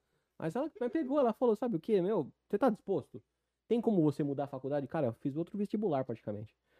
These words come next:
E, e deu certo. Então, a pessoa que apostou em mim, sabe, meu, ensinou muita coisa, sério, muito, muito bacana. E as pessoas,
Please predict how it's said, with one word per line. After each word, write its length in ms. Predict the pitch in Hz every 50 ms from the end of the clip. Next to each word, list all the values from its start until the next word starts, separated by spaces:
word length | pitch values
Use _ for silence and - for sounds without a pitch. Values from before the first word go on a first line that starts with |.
| _ _ _ _ _ _ _ _ _ _ _ _ _
E, 580 | - 135 127 127 127 123 123 120 120 117 120 -
e 60 | 160
deu 120 | 160 226 165
certo. 440 | - - 190 214 269 - - 117 123
Então, 220 | - 139 135 180 196
a 60 | 220
pessoa 240 | - 262 - - 208
que 60 | -
apostou 340 | 190 - 165 139 - - 156
em 80 | 131 120
mim, 320 | 120 135 147 151 143 131
sabe, 400 | 131 - 135 127 127 117 113 113
meu, 180 | 113 127 131 123
ensinou 400 | 123 - - - 123 113 127 135
muita 260 | 135 - 135 - 113
coisa, 560 | - - - 107 113 123 127 110 104 101 98 107
sério, 440 | - - 131 131 110 104 95 101 120 127 -
muito, 500 | - 127 127 117 110 120 143 143 - 139 117
muito 280 | 110 117 131 131 -
bacana. 340 | 123 113 - - 127 139 131 - _ _ _ _
E 40 | 131
as 80 | 135 131
pessoas, 480 | - 143 127 - - 170 170 156 -